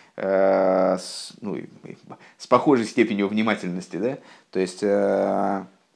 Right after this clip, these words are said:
к ним тоже обращается он образом Ашгоха Протис на самом деле. Так вот, не только это про-,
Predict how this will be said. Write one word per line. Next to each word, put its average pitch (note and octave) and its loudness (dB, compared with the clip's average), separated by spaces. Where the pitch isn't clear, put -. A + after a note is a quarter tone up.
к - -6
ним B2 4
тоже G#2+ 4
обращается G2 2
он G#2+ 0
образом G2 2
Ашгоха G#2 -2
Протис F#2+ -2
на G2+ -4
самом G#2+ -4
деле. C3 -4
Так A2+ 2
вот, A#2+ 6
не B2 4
только A#3 8
это B2+ 8
про-, G2+ 0